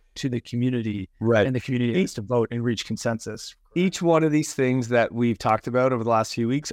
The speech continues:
Speaker 2: are just proposals to the community, and then they vote. So none of these have actually gone through. If this does,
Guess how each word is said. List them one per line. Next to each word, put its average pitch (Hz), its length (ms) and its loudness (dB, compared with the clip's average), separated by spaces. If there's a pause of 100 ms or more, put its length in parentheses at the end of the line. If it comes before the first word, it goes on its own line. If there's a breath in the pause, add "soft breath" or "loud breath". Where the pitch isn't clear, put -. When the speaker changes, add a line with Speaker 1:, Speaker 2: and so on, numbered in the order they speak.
Speaker 2:
are 123 180 2
just 117 200 -6
proposals 110 480 -2
to 110 100 -8
the 104 60 -4
community, 139 420 2
and 120 100 -2
then 110 100 0
they 107 120 2
vote. 101 360 -2
So 120 100 -6
none 131 260 2
of 151 80 2
these 131 160 0
have 117 100 -2
actually 113 280 0
gone 107 260 2
through. 123 440 -2 (760)
If 175 180 2
this 143 260 0
does, 131 540 0